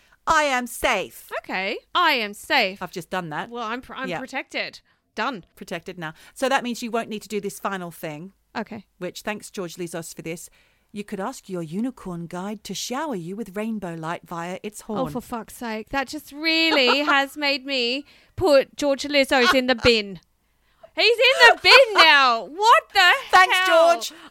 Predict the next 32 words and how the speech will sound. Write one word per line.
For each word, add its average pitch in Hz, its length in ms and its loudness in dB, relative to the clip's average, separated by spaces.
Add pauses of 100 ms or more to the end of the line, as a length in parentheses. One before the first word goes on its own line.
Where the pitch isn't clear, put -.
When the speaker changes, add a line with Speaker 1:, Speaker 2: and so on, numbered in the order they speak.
Speaker 2:
Oh, 359 540 4
my 285 560 0 (140)
Speaker 1:
<laughs> 269 140 -8
Speaker 2:
God. 269 1000 -6 (280)
Here 440 320 2
I 392 120 8
am, 302 220 6
like, 269 200 4
nodding 302 340 4
in 302 100 0
agreement. 277 400 2
Oh, 269 120 -10
my 285 160 -12
God. 269 300 -6
Yes, 262 320 -8
George. 254 460 -6
Yes. 311 180 4
Speaker 1:
Yes, 370 240 4
yes, 339 180 2
I've 254 160 -4
got 320 240 0
my 330 100 0
lavender 302 440 -2
oil. 294 280 2
Speaker 2:
And 254 140 -6
then 254 140 0
he 247 180 -8
brings 226 260 -8
out 196 140 -6
a - 20 -10
fucking 196 360 -16
unicorn. 196 560 -18